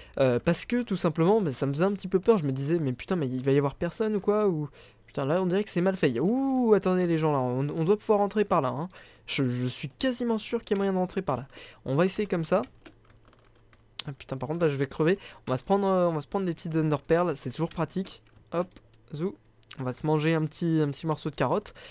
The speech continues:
et on va déclencher l'explosion. Boum. Normalement, elle a ex-, elle, ça, ça a explosé, là. Ah bah non, ça avait pas <laughs> explosé.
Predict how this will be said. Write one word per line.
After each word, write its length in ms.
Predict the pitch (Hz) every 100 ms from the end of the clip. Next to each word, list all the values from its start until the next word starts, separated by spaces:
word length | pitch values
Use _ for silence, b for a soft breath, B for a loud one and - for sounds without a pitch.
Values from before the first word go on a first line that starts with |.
| B B B
et 160 | 175
on 160 | 170 175
va 140 | 170
déclencher 480 | 185 170 175 160 -
l'explosion. 540 | 196 165 - 139 117 107 _ - - _ _ _ _ - _
Boum. 300 | 175 180 123 113 - - - - -
Normalement, 220 | 147 151
elle 40 |
a 20 |
ex-, 140 | 143 -
elle, 420 | 151 139 135 131
ça, 400 | - 131 127 127
ça 100 | 127
a 40 |
explosé, 320 | 131 - 151 202
là. 120 | - -
Ah 140 | 143
bah 80 | 120
non, 140 | 113
ça 140 | 151 143
avait 100 | 120
pas 120 | 151
<laughs> 20 |
explosé. 520 | 175 - 170 160 160